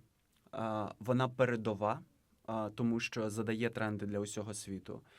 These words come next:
М, українці, якщо брати про культуру українців і про Україну, так, е, це цитата теж гості одного з ефірів, яка сказала, що Україна, виявляється, і українці, е, лідери серед європейських країн і взагалі країн світу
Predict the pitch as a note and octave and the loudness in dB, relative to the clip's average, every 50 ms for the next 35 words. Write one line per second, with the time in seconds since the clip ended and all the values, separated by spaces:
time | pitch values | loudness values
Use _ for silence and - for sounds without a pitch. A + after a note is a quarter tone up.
0 | - - - - _ _ - G#2+ G#2+ G#2+ G#2+ - - B2 B2 B2+ B2+ A#2+ A#2 B2 | -20 -20 -20 -20 _ _ -6 -2 -2 -2 -2 -2 -2 -2 0 2 2 2 2 2
1 | C#3 C#3+ D3 C#3+ - C3 B2 A#2+ A2+ A2+ - - B2 A2 A2+ A#2 A#2 - G#2 - | 2 2 2 2 0 0 0 0 0 -2 -2 -2 0 2 2 2 0 0 -4 -4
2 | A2+ A2 A2 - A2 G#2 G#2+ B2+ B2+ B2+ B2 A2+ G#2+ - G#2+ G#2 G#2+ G#2+ G#2 G#2 | -4 -4 -2 -2 -4 -2 -2 -2 0 2 2 0 2 0 -2 0 0 -2 -2 -2
3 | - G#2 G#2 G2+ - A2+ A2+ G#2+ G#2 G#2+ A2 A2 A2 G#2+ G#2+ G#2 G2+ G2 G2 G#2 | -2 -4 -4 -4 -2 -2 -2 -2 -2 -2 -2 -2 0 0 0 0 -2 -2 -2 -2
4 | A2 A#2+ A#2+ - A2 G#2 G2+ G2+ G2+ - A2+ G#2+ - - A2+ A2+ A2+ A2+ - G#2+ | -4 -4 -2 -2 -2 -2 -2 -2 -4 -4 -6 -4 -4 -4 0 0 0 0 2 0
5 | G#2+ G#2 G#2+ A2 G#2+ A2 - G#2+ G#2 G#2 G2+ G#2 A2 A2+ A#2 A#2 - A2 G#2 G#2 | -2 0 0 -2 -2 0 -2 -2 -2 -2 -2 -2 -2 -2 -2 -4 -4 -2 -2 -2
6 | G#2 G2+ - - G#2 G#2 G#2 A2 G#2+ F#2 A2 G2+ G2+ - B2 D3 D3 B2+ G2+ G2+ | -2 -2 -2 -2 -2 -2 -2 -2 -2 -2 -4 -4 -2 -2 -2 -2 -2 -2 -2 -4
7 | G2+ G2+ - G2+ G#2 G#2 G#2 G#2 G#2 G#2 G2+ - - G#2 G#2 G#2 G#2 - - G#2 | -4 -4 -2 -2 0 0 0 0 -2 -4 -6 -8 -6 -2 -2 -2 -2 -2 -6 -6
8 | - A#2 - G#2+ G#2 G#2+ C3+ D3 B2+ A2 G#2+ G#2 G2+ G#2+ A2+ A#2+ A#2+ A#2 - A#2 | -6 -6 -4 -2 -2 -2 -2 -4 -2 -2 -2 -2 0 0 0 -2 -2 -2 -2 -2
9 | G#2+ G#2 - - - - - - - - - - B2+ A#2+ G#2 - G#2+ G2+ G2 G2+ | -2 -4 -4 -12 -20 -20 -20 -12 -10 -10 -4 0 0 0 0 2 0 0 2 2
10 | A#2 C3+ C#3+ C#3+ - - A#2 G#2+ G#2 G2+ - - G2+ G2+ G2+ G2+ G#2 G2+ G2+ G#2 | 0 0 0 -2 -2 -2 0 0 0 0 -2 -2 -4 -4 -4 -2 -2 -2 -2 -4
11 | G2+ - - A2 A2+ A2+ B2 C3+ B2+ B2 A2+ G#2 G2+ G2 - - G#2 G#2 F#2+ G#2 | -4 -4 -2 0 2 2 2 4 2 2 2 2 0 -2 -4 -4 -4 -4 -4 -4
12 | G#2 G#2 G#2+ G#2 A2+ A2+ B2 B2 - A#2 G#2+ - - G#2 G2+ A2 A#2+ A2+ A2 A#2 | -4 -4 -4 -2 -2 -2 -2 -2 -6 -8 -10 -6 -6 -4 -2 0 0 0 0 -2
13 | G#2 G2 G#2 G2+ G#2+ G2+ G#2+ G#2+ G#2 G2 - G#2 G2 G2 G2+ G2 G2 - A#2 A#2+ | -4 -4 -4 -4 -4 -2 -2 -2 -4 -4 -4 -4 -2 -2 -2 -4 -4 -4 -4 -4
14 | C#3+ C#3+ - A2+ G2+ G2 | -4 -2 -2 -2 -2 -2